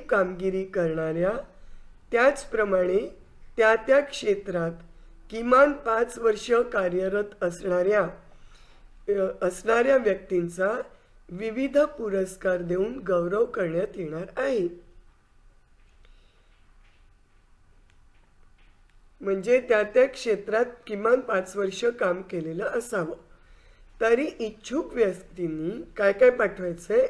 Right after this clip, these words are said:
आपली संपूर्ण माहिती म्हणजे बायोडेटा, दोन व्यक्ती, योग्य व्यक्तीच्या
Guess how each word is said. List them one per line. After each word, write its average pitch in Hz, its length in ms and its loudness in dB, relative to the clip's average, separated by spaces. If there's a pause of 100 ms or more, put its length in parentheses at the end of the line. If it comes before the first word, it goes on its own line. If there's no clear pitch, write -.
आपली 214 400 -4
संपूर्ण 247 500 -2
माहिती 190 680 0 (520)
म्हणजे 196 300 4
बायोडेटा, 190 880 2 (760)
दोन 226 580 4 (200)
व्यक्ती, 208 560 -4 (460)
योग्य 240 580 4
व्यक्तीच्या 220 640 0